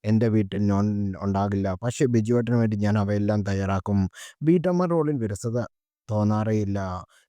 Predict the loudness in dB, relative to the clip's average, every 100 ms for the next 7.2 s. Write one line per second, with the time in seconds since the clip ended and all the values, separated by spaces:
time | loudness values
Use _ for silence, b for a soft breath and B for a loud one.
0 | -2 4 6 6 4 2 0 -2 -2 -2
1 | 0 0 -2 0 0 0 0 -2 -2 0
2 | 2 0 -2 -4 -4 -4 -2 0 0 0
3 | 2 2 2 -2 -2 -2 0 2 2 0
4 | -4 B B _ 0 2 2 0 -2 -2
5 | -6 -2 0 2 0 0 0 2 0 0
6 | -2 -4 b b _ -4 -2 -2 -2 -4
7 | -4